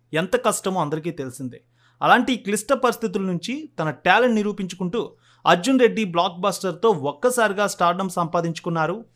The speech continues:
హీరో విజయ్ దేవరకొండ. అంతేకాదు, టాలీవుడ్ను షేక్ చేసేశారు ఈ చిత్రంతో. సౌత్ ఇండియా నటులు, బాలీవుడ్ అగ్రనటుల చేత ప్రశంసలు సైతం అందుకున్నారు విజయ్ దేవరకొండ.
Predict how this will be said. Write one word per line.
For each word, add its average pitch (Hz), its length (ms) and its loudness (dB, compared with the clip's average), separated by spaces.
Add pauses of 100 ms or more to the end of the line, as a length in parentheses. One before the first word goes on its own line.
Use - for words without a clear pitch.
హీరో 208 180 2
విజయ్ 170 260 -2
దేవరకొండ. 156 420 -4 (560)
అంతేకాదు, 190 540 2 (220)
టాలీవుడ్ను 247 420 4
షేక్ 226 340 0
చేసేశారు 233 400 0
ఈ 220 120 -6
చిత్రంతో. 196 400 -4 (320)
సౌత్ 226 320 2
ఇండియా 202 260 2
నటులు, 170 340 -4 (400)
బాలీవుడ్ 202 420 2 (100)
అగ్రనటుల 196 600 2
చేత 180 160 0 (320)
ప్రశంసలు 196 540 -2
సైతం 156 360 -2
అందుకున్నారు 165 480 -2
విజయ్ 156 260 -6
దేవరకొండ. 143 460 -6